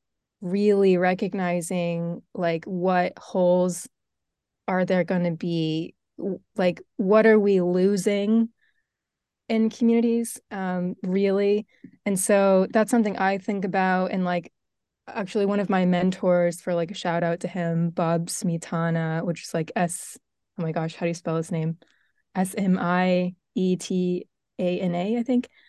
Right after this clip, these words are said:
Um, he writes for Religion News Service, but he's, like, one of the most, um, well-known religion reporters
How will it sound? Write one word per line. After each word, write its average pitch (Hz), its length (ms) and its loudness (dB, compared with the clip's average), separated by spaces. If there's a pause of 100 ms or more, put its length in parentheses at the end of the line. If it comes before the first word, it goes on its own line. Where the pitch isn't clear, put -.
(220)
Um, 185 420 2 (240)
he 220 160 4
writes 202 240 4
for 202 140 0
Religion 180 440 2
News 170 260 -2
Service, 165 400 -2
but - 180 -6
he's, 262 240 4
like, 294 200 4
one 190 140 2
of 185 160 0
the 190 140 0
most, 175 640 -4
um, 170 380 0
well-known 165 480 0
religion 165 380 0
reporters 175 680 -2